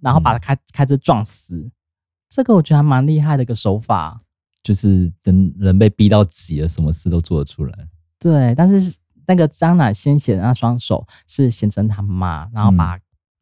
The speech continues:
Speaker 1: 他还载着那个警察局长吧，然后在下雨天，反正下雨天是最好把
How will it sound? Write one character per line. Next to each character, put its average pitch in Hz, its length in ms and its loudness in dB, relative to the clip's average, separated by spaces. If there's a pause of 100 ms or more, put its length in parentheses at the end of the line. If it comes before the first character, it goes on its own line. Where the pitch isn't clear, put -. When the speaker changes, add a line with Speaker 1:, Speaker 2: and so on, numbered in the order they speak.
Speaker 1:
他 151 120 -2
还 131 120 0
载 127 220 0
着 113 140 -4
那 117 180 2
个 104 180 -4
警 95 200 -4
察 95 120 -4
局 95 160 -4
长 73 260 -6
吧， 76 300 -12
然 113 80 -4
后 107 80 0
在 135 120 0
下 120 240 0
雨 90 60 -6
天， 107 140 -8
反 110 120 -4
正 123 40 -2
下 135 240 0
雨 120 40 0
天 127 160 -2
是 127 200 -2 (260)
最 - 140 0
好 127 220 2
把 92 400 -4